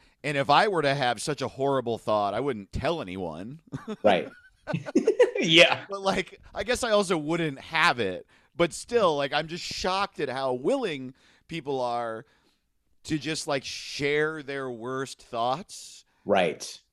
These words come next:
Speaker 1: How do you not know?
Speaker 2: Yeah, well,
Speaker 1: But,
Speaker 2: that's,
Speaker 1: you
Speaker 2: I
Speaker 1: know.
Speaker 2: mean, that goes into, like, bubbles and stuff, and people,
Speaker 1: Right.
Speaker 2: because we live in such politicized times, they just take what, you know, they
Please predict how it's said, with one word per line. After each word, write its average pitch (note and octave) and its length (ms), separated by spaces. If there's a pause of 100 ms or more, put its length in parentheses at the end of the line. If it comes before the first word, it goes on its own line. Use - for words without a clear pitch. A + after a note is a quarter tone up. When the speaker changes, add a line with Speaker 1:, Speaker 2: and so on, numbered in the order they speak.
(880)
Speaker 1:
How C#3+ 180
do E3+ 80
you D3 80
not C3+ 240
know? C#4+ 540 (640)
Speaker 2:
Yeah, F#3 360
well, F3 180
Speaker 1:
But, D#3+ 60
Speaker 2:
that's, G3 260
Speaker 1:
you G2 60
Speaker 2:
I - 20
Speaker 1:
know. C#3+ 80
Speaker 2:
mean, C#3 280 (200)
that C#3+ 260
goes C#3+ 240
into, A#2 300
like, F#2+ 340
bubbles G2 400
and F2+ 160
stuff, F#2 380
and F2 120
people, F#2 720 (120)
Speaker 1:
Right. E2+ 220
Speaker 2:
because F#2+ 280
we G2 140
live G2+ 180
in F#2 140
such - 260
politicized F2+ 560
times, F2 320
they F2+ 120
just F2+ 260
take F#2 260 (200)
what, G#2+ 360
you D3 80
know, A#2 160
they A#2+ 460